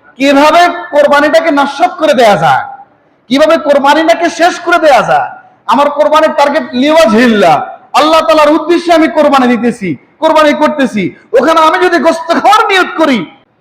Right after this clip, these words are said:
হবে? হবে না। একজন ধনী ব্যক্তি নিয়ত করলেন, "ইনশাআল্লাহ আমি এই পশুটা কিনলাম, নিয়ে আসলেন।" আপনি ধনী, আপনি সামর্থ্যবান মানুষ, সাড়ে সাত ভরি স্বর্ণ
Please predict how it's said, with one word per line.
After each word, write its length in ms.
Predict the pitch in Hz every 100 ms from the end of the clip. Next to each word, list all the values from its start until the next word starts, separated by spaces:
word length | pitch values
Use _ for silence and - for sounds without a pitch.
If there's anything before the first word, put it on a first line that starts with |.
| _ -
হবে? 480 | 160 175 214 262 - - _ - 165 127
হবে 140 | 123
না। 80 | 117 - _ -
একজন 580 | 226 226 214 320 320 214
ধনী 280 | 240 277
ব্যক্তি 760 | 302 233 160 165 170 165 - -
নিয়ত 200 | 214 285 294
করলেন, 360 | 294 277 214 151 -
"ইনশাআল্লাহ 560 | 285 285 - 220 214 214
আমি 140 | 262
এই 60 | 240
পশুটা 420 | 233 240 269 190 -
কিনলাম, 600 | 262 262 269 311 339 269
নিয়ে 200 | 220 247
আসলেন।" 520 | 247 247 254 330 381 - - - -
আপনি 200 | 247 269
ধনী, 380 | 262 240 143 - - _ _ _ -
আপনি 180 | 220
সামর্থ্যবান 440 | 262 262 262 285 285
মানুষ, 280 | 240 180 143 - - _ -
সাড়ে 160 | 247
সাত 140 | 247 269
ভরি 240 | 220 277
স্বর্ণ 220 | 240 262